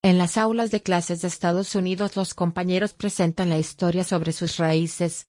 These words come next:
es una oportunidad para conocer la cultura detrás de cada persona. También, se realizan diversos eventos,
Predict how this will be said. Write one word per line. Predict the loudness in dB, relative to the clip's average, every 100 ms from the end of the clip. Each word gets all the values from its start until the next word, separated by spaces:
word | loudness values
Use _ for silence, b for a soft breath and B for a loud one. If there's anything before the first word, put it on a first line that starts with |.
| _
es | 2 2 2
una | 0
oportunidad | 0 -2 0 0 0 0 -2
para | -2 -2
conocer | 0 -2 0 0 0
la | 0
cultura | -2 -2 0 0
detrás | 0 0 0 0
de | 0
cada | 0 0 0
persona. | -2 -6 -4 -4 -2 -4 -8 _ _ _
También, | 0 0 2 0 0 -4 _ _
se | -4 -2
realizan | 2 2 0 -2 -2 -2
diversos | 0 0 0 -2 -4 -2
eventos, | 0 -2 -2 -6 -6 -12